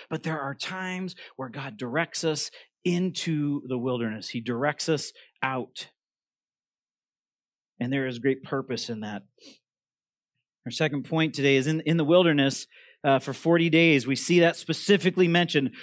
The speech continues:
There are several other places that we see that. Hopefully you have,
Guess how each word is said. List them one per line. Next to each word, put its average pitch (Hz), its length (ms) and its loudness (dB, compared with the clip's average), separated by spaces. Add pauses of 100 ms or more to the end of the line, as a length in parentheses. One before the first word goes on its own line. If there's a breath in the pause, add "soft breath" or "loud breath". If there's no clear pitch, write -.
(120)
There 170 200 6
are 170 40 4
several 214 520 2
other 220 240 6
places 185 580 2
that 165 140 0
we 175 100 2
see 202 280 0
that. 202 260 2
Hopefully 180 340 -2
you 170 80 -2
have, 180 340 0